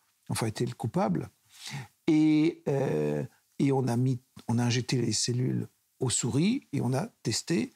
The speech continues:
en temps réel. Et on est tombé sur une association de médicaments qui arrêtait la croissance, quel que soit le type de cancer.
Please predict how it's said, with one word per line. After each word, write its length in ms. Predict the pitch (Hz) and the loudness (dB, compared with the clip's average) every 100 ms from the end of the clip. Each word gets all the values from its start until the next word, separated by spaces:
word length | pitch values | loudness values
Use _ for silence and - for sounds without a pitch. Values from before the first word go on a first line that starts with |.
| _ _ _ - | _ _ _ -6
en 100 | - | -4
temps 180 | - 120 | -2 -2
réel. 400 | 107 110 135 - - - | 0 0 0 -4 -10 -4
Et 80 | 190 | -2
on 60 | |
est 60 | 147 | 0
tombé 260 | - 139 135 | 0 0 0
sur 180 | 135 | 0
une 80 | 123 | 0
association 420 | 120 131 123 - | 0 -2 0 0
de 60 | 127 | 0
médicaments 580 | 123 117 117 - 135 196 - - - | 0 -2 -4 -4 -2 -4 -8 -20 -10
qui 100 | - | -4
arrêtait 220 | 113 110 | -2 -2
la 100 | - | -2
croissance, 560 | 107 - - - 170 - - _ - | -4 -4 -2 -2 -2 -4 -8 _ -6
quel 200 | 160 139 | -4 -2
que 100 | 120 | -2
soit 160 | - | 0
le 60 | - | -2
type 200 | - 160 | -2 -2
de 100 | 147 | -2
cancer. 340 | - 110 - | -4 -6 -6